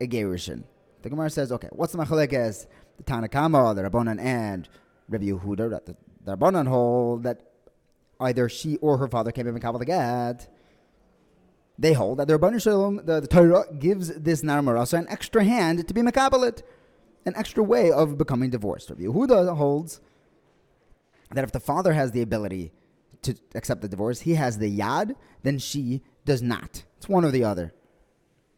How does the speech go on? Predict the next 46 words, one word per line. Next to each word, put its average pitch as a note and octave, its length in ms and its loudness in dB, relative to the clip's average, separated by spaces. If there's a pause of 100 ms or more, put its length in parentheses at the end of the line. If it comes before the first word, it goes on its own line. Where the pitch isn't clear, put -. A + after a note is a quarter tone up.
(320)
The G#2 80 -10
next G#3 200 -4
part D3+ 120 4
of C3 60 4
the B2 60 0
Mishnah, A#2 200 -2
we A2+ 80 -4
said A2+ 160 -4
that A2 120 -4
if - 260 -10
someone D3+ 220 -4
who B2+ 60 0
can't D#3 320 -4
be D3 100 -4
shomer A#3+ 500 0
a F#3 60 0
get E3+ 220 0
can C#3+ 180 0
accept - 500 -2 (280)
gerushin. G#2+ 480 -2
And F2+ 200 -8
the - 20 -10
Gemara C#3+ 400 -2 (1500)
brings B2+ 220 -4
a G#2+ 60 -4
Tosefta F3+ 500 -2
that G2+ 240 -4
says D3 240 -2
that A2+ 140 -2 (120)
if - 140 -10
a A2+ 80 -4
katana G#3 380 -6
knows D#3 600 2 (360)
how F3 260 2
to D#3+ 100 -2
be C#3+ 100 0
shomer D3+ 460 2
a G#2 80 -4
get, D#3+ 340 -2 (100)
she - 240 -8
can D3 180 -4
accept - 340 -6
a A2+ 320 0 (300)
get - 320 -10
for C#3+ 140 0
herself. A#3 400 -2